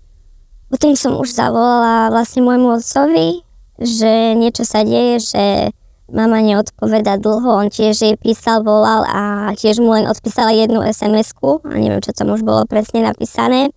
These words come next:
Taktiež sme jej písali, že môj brat je v nemocnici, jej syn, a vôbec sa nezaujímala. To bolo najdivnejšie, že môj brat ležal v nemocnici a ona na to nejako nereagovala.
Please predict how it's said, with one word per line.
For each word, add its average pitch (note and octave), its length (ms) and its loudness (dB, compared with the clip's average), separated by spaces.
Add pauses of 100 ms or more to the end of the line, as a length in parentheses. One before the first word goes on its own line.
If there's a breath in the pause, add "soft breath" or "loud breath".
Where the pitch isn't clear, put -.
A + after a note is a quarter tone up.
(340)
Taktiež A#3+ 320 0
sme A#3+ 240 4
jej A#3 80 2
písali, A#3+ 400 0
že A3+ 160 0
môj A3+ 240 2
brat G#3+ 160 2
je G#3+ 80 0
v G#3 160 0
nemocnici, A3+ 480 -2
jej G#3 160 2
syn, B3 560 0
a F#3+ 320 -2
vôbec G#3+ 240 0
sa - 80 -6
nezaujímala. G3 720 0
To G3 160 0
bolo G#3 160 2
najdivnejšie, G3 880 0 (400)
že G3 320 -2
môj G#3+ 240 0
brat G#3 160 2
ležal G3+ 320 0
v G#3 160 2
nemocnici - 400 -4
a G3+ 80 0
ona G3+ 160 2
na G3 160 0
to G3 160 -2
nejako G3 320 0
nereagovala. G3 800 -2